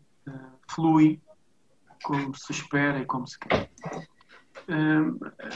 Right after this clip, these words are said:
começo, ehm, por agradecer à comunidade da Capela do Rato, em primeiro lugar, o convite para estes caminhos cruzados. Foram caminhos que foram interrompidos o ano passado na programação e que retomámos este ano.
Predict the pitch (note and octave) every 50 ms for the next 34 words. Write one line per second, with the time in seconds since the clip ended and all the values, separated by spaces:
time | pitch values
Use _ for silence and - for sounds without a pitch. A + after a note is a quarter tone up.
0 | - - - E3 F3+ F#3 F#3 F3+ - - - F#3+ F#3+ F#3+ - - - - - -
1 | F3 E3 E3 E3 D#3+ D3+ D3+ D#3 D#3 D#3 D#3 G3 - - - - F3 E3+ D3+ D3+
2 | D#3+ E3 D#3 - - - D#3 D3+ D3 D3 D3 - - - _ _ _ _ _ _
3 | _ _ _ _ _ _ _ - - _ - D3 C#3+ - D#3+ D#3+ D#3 D#3 D#3+ D#3
4 | D3+ D3 D3 D3+ D3 D3+ D3 C#3+ C#3 C3+ C3 B2 B2+ C3 C#3 C#3+ C#3 D#3 D3+ D3
5 | D3 C#3 B2+ C3 B2+ B2 B2 B2 C3 C3+ C#3 D#3 D3+ - - - - - - D3
6 | D3 - C#3 C3+ C3+ C#3+ C#3 C#3+ - - - D3 C#3 C3+ C3+ C3+ - - - -
7 | D3 A#2+ B2+ B2 A#2+ - - - - B2+ A#2+ A2 A#2 A#2+ A#2+ B2 C3 C3+ E3 -
8 | - - - - _ _ _ _ _ _ _ _ _ _ _ _ _ _ _ -
9 | C#3+ C#3+ - D3 C#3+ D3 D3 C#3+ C3+ - - - - - D3 C#3+ C#3+ C#3+ - C#3
10 | D3 C#3+ - D3 D3 C#3 - B2 C3+ C3 B2+ - C3 B2+ - - C3 C3 C3+ C#3
11 | C#3 - D3+ D3 C#3+ D3 - C3+ B2+ C3 C3 B2 C3 B2+ - - C3+ C#3 C#3+ C#3+
12 | C#3+ C#3+ - - - - B2+ B2+ - _ _ _ _ _ _ _ _ _ - -
13 | D3 - C#3+ C#3 C3+ C3+ C#3 C3+ B2 A#2+ B2 - - - - C3 B2+ C3 C3 C#3
14 | D#3 D3+